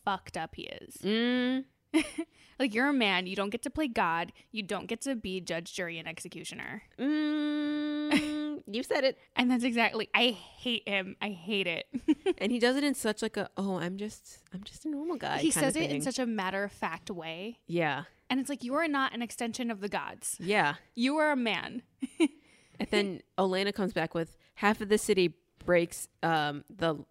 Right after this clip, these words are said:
Speaker 2: the sacred laws. Like, you live among murderers and thieves and rapists, and you're only punishing Loras and Marjorie?"
Speaker 1: Yeah.
Speaker 2: Hmm. Hmm. Curious.
Speaker 1: Huh.
Speaker 2: And he's like, "Yeah, equal punishment for equal crime. So then go arrest the other half of the city."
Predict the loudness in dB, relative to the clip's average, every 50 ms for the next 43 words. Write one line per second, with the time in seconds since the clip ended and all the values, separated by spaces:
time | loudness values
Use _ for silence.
0 | _ _ -4 -2 0 4 2 2 4 2 0 2 4 6 6 8 6 6 4 0
1 | -2 -2 -2 -4 -4 -4 -2 -2 0 4 4 4 4 4 2 4 2 2 2 2
2 | 0 0 2 2 2 2 2 2 2 0 -2 -4 -6 -6 -6 -2 0 2 2 2
3 | 2 2 0 -4 -2 0 0 0 2 2 0 0 0 -4 -12 -16 -18 -20 -20 -20
4 | -12 -2 2 4 4 4 4 4 4 4 6 6 4 4 4 4 4 4 2 2
5 | 2 2 0 0 0 0 0 0 0 -2 -4 -6 -4 -2 -2 0 2 0 0 2
6 | 0 0 0 -2 -4 -8 _ -20 -20 -20 _ _ -2 2 4 4 4 2 0 -4
7 | -8 _ _ _ _ _ _ _ _ _ _ _ _ -2 0 0 0 -2 -4 2
8 | 6 6 8 8 8 6 4 4 0 -4 -4 -4 -2 0 0 0 -2 -6 _ _
9 | _ _ _ _ _ _ -2 0 0 2 2 2 0 0 2 4 8 8 10 10
10 | 8 6 6 4 4 6 6 4 6 6 4 4 4 2 0 -2 0 0 -2 -2
11 | 2 0 0 0 2 0 2 2 2 0 -2 -4 -8 _ _ -20 -20 -20 _ _
12 | 0 4 6 8 8 8 6 6 4 2 4 4 4 4 4 4 4 2 2 2
13 | 0 2 4 4 6 4 4 2 2 0 0 2 0 0 6 6 6 6 6 2
14 | 0 -6 -12